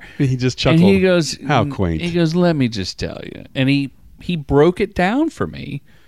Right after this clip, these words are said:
Speaker 2: why it's different, and the, the messaging's different, uh, the, just everything about it.
Speaker 1: Yeah. The problem you're actually solving is quite different.
Speaker 2: Right.
Speaker 1: Right? Because a promo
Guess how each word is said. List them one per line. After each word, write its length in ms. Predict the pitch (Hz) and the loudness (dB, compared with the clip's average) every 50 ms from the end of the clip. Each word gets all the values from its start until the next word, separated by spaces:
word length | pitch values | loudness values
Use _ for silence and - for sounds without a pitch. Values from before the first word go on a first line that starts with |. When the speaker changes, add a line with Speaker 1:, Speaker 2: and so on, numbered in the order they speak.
| _ _ _ _ - - | _ _ _ _ -20 -18
Speaker 2:
why 440 | - 113 110 113 120 123 127 139 156 | -14 -6 -2 0 2 2 2 2 0
it's 240 | 170 175 170 - - | 0 -2 -4 -6 -8
different, 440 | - - 196 233 - - 87 71 - - | -2 0 0 0 0 -4 -6 -6 -6 -6
and 180 | 120 113 110 107 | -6 -4 -4 -4
the, 60 | 92 - - - 101 107 101 | -6 -8 -12 -16 -14 -12 -12
the 100 | 98 95 | -10 -6
messaging's 720 | 98 120 147 185 - 220 214 185 - - 202 196 180 - | -4 -2 -2 -2 -2 -4 -4 -4 -4 -6 -6 -6 -6 -6
different, 640 | - 190 190 - - 190 185 180 180 175 - - - | -8 -8 -8 -8 -8 -8 -8 -6 -8 -8 -10 -10 -8
uh, 140 | 123 107 95 | -6 -6 -6
the, 200 | 90 95 87 - - - - - - - - _ _ _ _ _ _ | -6 -6 -8 -8 -10 -18 -20 -20 -20 -20 -20 _ _ _ _ _ _
just 180 | - 196 214 175 - | -4 -4 -4 -2 0
everything 380 | 160 175 175 190 170 156 151 | 0 2 4 4 4 4 2
about 320 | 135 101 98 90 90 95 98 | 2 0 0 -2 -2 -2 0
it. 40 | 101 | 0
Speaker 1:
Yeah. 140 | 95 - - - - - | 0 0 -2 -8 -6 -4
The 80 | - - | -4 -2
problem 440 | - - 196 185 185 175 151 131 117 | 0 2 2 2 2 2 2 2 2
you're 160 | 117 107 107 | 2 2 2
actually 280 | 107 110 - - 101 95 | 2 0 -2 -4 -6 -2
solving 400 | - 104 92 87 85 82 80 82 | 0 0 2 2 0 -2 -4 -4
is 100 | 82 - | -6 -6
quite 260 | - - 78 - - | -6 -8 -8 -8 -6
different. 360 | - 76 - - 69 - - - - - - - _ - - - - | -8 -8 -8 -8 -12 -14 -16 -18 -20 -20 -20 -20 _ -18 -16 -6 -4
Speaker 2:
Right. 200 | 127 90 78 - | -4 -4 -2 -2
Speaker 1:
Right? 260 | 98 95 92 95 - - - - | 0 0 0 0 -4 -8 -6 -6
Because 240 | - 104 123 120 104 | -2 0 0 0 0
a 60 | 113 | -2
promo 560 | - - - 160 160 156 143 120 110 104 95 | -4 -4 -4 0 0 2 4 4 2 2 0